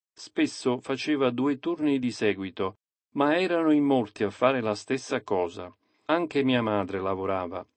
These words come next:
Entrambi però mi hanno seguito molto. Erano estremamente protettivi, d'altra parte ero figlio unico. Allo studio hanno dato la massima priorità, ricordandomi sempre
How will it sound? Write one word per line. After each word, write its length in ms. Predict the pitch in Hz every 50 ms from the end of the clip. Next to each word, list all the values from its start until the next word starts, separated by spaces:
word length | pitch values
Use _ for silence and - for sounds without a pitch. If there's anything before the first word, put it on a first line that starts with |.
| _ _ _
Entrambi 640 | - 120 120 120 120 - 151 156 160 160 151 147 131
però 400 | - 135 127 131 139 139 143 139
mi 220 | 131 127 123 123
hanno 220 | 123 123 117 117
seguito 500 | 110 - - 135 120 113 120 123 127 131
molto. 580 | 127 123 113 98 80 - _ - 85 82 - _ _ _ _ _ _ _ _ _ _ _ _ _
Erano 380 | - 143 151 151 143 139 135 131
estremamente 880 | 127 127 - - 127 120 120 120 117 123 147 151 151 127 - 127 110
protettivi, 920 | 104 - 143 143 139 143 123 - _ - 113 107 101 92 95 90 90 92 95
d'altra 380 | - 139 143 - - 143 127 110
parte 480 | 123 113 107 104 - - - 110 110
ero 260 | - 131 117 120 113
figlio 380 | 107 - 139 147 143 135 117 107
unico. 560 | 107 104 98 95 87 - - 90 85 85 - _ _ _ _ _ _ _ _ _ _ _ _ -
Allo 260 | 123 120 123 127 131
studio 520 | 127 - - 170 170 165 147 147 139 131
hanno 260 | 127 123 120 120 123
dato 340 | 120 135 156 156 156 - 143
la 140 | 127 123 120
massima 560 | 120 135 151 151 - - 147 135 127 123 123 123
priorità, 760 | - - 139 151 151 139 127 113 104 - 104 101 110 107 - _ _ _ _ _ _ _ _
ricordandomi 920 | - 131 127 - 143 139 135 131 165 170 170 165 156 151 143 131 127 123
sempre 680 | 117 - 139 127 117 110 104 - 107 107 101 98 -